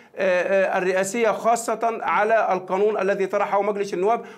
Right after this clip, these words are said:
ومن المفترض أن يكون هذا القانون هو لأن الليبيين عليهم أن يختاروا دون أن يكون هناك عواقب ودون أن يكون هناك، آه،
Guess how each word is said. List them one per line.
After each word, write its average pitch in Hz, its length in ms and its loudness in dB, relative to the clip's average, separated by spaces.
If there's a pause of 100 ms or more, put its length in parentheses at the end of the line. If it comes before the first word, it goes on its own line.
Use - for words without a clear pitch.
ومن 226 260 2
المفترض 240 580 0
أن 208 140 2
يكون 196 480 -2
هذا 214 200 2
القانون 202 400 0
هو 214 240 4
لأن 202 380 0
الليبيين 196 540 -2
عليهم 196 360 2
أن 196 100 -2
يختاروا 220 520 0 (280)
دون 233 260 0
أن 220 380 0
يكون 214 360 2
هناك 208 360 0
عواقب 196 580 2
ودون 190 380 0
أن 196 180 0
يكون 196 280 0
هناك، 202 340 0
آه، 208 140 0